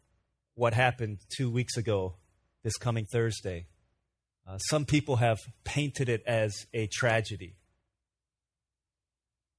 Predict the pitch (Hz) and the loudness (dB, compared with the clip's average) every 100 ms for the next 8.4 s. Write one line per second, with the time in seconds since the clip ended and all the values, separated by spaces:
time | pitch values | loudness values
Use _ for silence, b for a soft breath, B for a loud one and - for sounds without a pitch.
0 | _ 92 - 165 185 170 147 151 165 143 | _ -14 0 2 4 2 2 2 2 2
1 | - 139 131 117 90 90 87 - _ _ | 2 0 0 0 -4 -6 -12 -16 _ _
2 | _ _ _ _ _ _ _ - 131 151 | _ _ _ _ _ _ _ 0 4 4
3 | 147 156 143 143 131 127 123 117 113 - | 4 2 0 0 0 2 2 2 0 -2
4 | - - _ _ _ _ _ _ _ _ | -10 -20 _ _ _ _ _ _ _ _
5 | _ _ _ _ _ _ _ _ _ _ | _ _ _ _ _ _ _ _ _ _
6 | _ _ - 127 151 135 131 - 151 135 | _ _ 0 2 4 2 2 2 2 2
7 | - 156 147 127 123 120 139 123 - 143 | 4 6 6 4 2 -2 -2 -2 2 2
8 | 131 135 113 98 | 2 -2 -2 -4